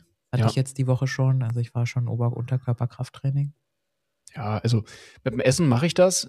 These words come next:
Speaker 2: also vor allem jetzt. Vorher habe ich das, äh, jetzt beim Zunehmen auch nicht so doll gemacht. Da habe ich so ein bisschen Proteine gezählt und so ein bisschen überschlagen und einfach nur geguckt, dass ich, äh, bestimmte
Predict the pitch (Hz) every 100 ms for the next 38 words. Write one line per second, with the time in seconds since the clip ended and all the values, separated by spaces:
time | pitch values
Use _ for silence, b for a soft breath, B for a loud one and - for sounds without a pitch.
0 | - 110 101 113 101 113 131 - - 113
1 | 110 110 113 110 - - 101 104 95 117
2 | 110 110 - 127 127 113 117 135 135 135
3 | 143 143 139 147 127 113 117 113 120 131
4 | 120 113 - 117 135 - 135 135 117 110
5 | 110 117 117 110 104 113 123 147 - B
6 | B B B B - - - 113 117 113
7 | 110 120 - 113 117 107 - 110 107 107
8 | 113 - 120 - 120 120 113